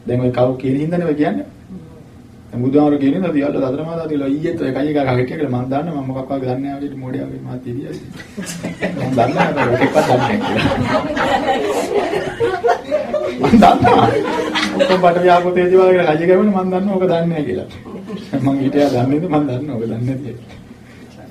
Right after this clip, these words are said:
හරිද? දැන් තේරෙනවද ඇටි? ඒ හින්දා ආපෝ ගතියේ ලක්ෂණ තමයි මං හඳුනන්නේ. ආපෝ ගතියේ ලක්ෂණ එකක් ඔය අය කිව්වා වැගිරෙනවා කියන්නේ ආපෝ ගතියේ එක ලක්ෂණයක්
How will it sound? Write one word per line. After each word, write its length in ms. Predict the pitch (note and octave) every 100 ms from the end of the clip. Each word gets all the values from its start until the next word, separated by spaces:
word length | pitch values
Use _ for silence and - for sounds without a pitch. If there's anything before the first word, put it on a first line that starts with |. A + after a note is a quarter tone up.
| -
හරිද? 260 | A#2+ F#2+ - - B3+ D4 C4+ B3 A3+ G#3+ - - - - - - - - - - -
දැන් 160 | A#2+
තේරෙනවද 280 | B2 C#3+ F#3
ඇටි? 280 | B2+ - - - - - A#2 G#2
ඒ 140 | G#2+
හින්දා 320 | A#2+ C#3+ F3 D3+
ආපෝ 380 | C#3 D#3 E3+ F3
ගතියේ 380 | E3 E3 G3
ලක්ෂණ 400 | F#3+ C#3+ C3+ E3+
තමයි 200 | E3+ E3+
මං 80 | D#3
හඳුනන්නේ. 500 | C3+ C3 A2 A#2 A#2 - - - - -
ආපෝ 320 | - B2 D#3
ගතියේ 380 | E3 E3+ F3 E3
ලක්ෂණ 520 | D3 B2 B2 - D#3 E3 F#3+ - - - - -
එකක් 300 | B2 D#3 D#3
ඔය 100 | E3
අය 160 | D3
කිව්වා 300 | C#3 E3 F3+ A2
වැගිරෙනවා 720 | B2 E3+ F3+ F#3 F#3 F#3 F#3
කියන්නේ 340 | F#3 G3 G#3+ -
ආපෝ 320 | D#3 E3 F3+
ගතියේ 360 | F3+ F3+ G#3 F3+
එක 80 | F3+
ලක්ෂණයක් 640 | E3 D#3 - F3+ D#3 D#3